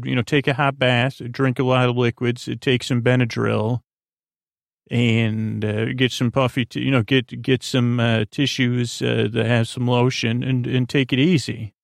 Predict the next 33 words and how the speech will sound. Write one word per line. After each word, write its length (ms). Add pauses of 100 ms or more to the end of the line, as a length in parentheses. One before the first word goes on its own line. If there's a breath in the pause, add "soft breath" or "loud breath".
(600)
And 220
I 60
think 180
that's 240
great 240
advice. 360
This 300
podcast 680
is 120
a 60
bit 140
like 240
that. 180
Just 220
take 200
it 60
easy. 560
And 100
I 80
guess 260
I 100
try 320
to 60
be 160
the 100
lotion, 840 (1400)
uh, 240
like 300
a 80
holistic 680
lotion, 880
uh, 380
to, 140